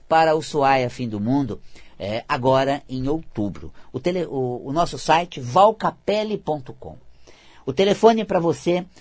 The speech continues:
ligar ou mandar um WhatsApp pra, pra esse mesmo número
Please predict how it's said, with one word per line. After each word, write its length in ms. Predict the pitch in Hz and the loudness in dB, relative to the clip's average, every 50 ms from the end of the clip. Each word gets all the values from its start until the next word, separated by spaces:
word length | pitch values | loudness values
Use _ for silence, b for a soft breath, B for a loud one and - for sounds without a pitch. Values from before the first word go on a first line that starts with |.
| b b b b b b b - | b b b b b b b -2
ligar 540 | - 160 175 160 170 170 185 170 233 - _ | 0 0 2 4 4 4 4 4 0 -2 _
ou 140 | - 185 202 | 4 4 4
mandar 420 | 202 202 175 165 160 196 196 202 202 | 6 4 0 2 4 6 6 6 6
um 100 | 196 180 | 4 0
WhatsApp 480 | 170 160 139 123 120 160 165 165 160 - - | 0 -2 -2 -2 -2 -2 -2 -2 -4 -8 -16
pra, 100 | - 131 113 101 - - - _ - | -16 -14 -14 -16 -18 -20 -20 _ -8
pra 100 | - 127 | -6 -6
esse 140 | 127 131 147 | -4 -4 -4
mesmo 260 | 156 202 226 240 202 | -2 -2 -2 -2 -2
número 380 | 165 127 117 104 90 78 67 | -4 -4 -4 -6 -8 -10 -14